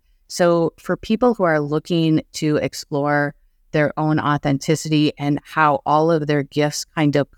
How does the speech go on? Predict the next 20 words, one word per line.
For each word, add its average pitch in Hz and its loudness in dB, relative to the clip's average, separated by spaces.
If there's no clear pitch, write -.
come 151 -2
together, 165 0
it - -4
might 254 0
be, 170 0
um, 147 -2
worth 156 -2
giving 151 2
it 143 -4
a 131 4
look 143 0
to - -12
see 175 0
how 160 -2
I 143 0
have 139 -4
brought 147 0
all 147 2
those 143 0
together 143 0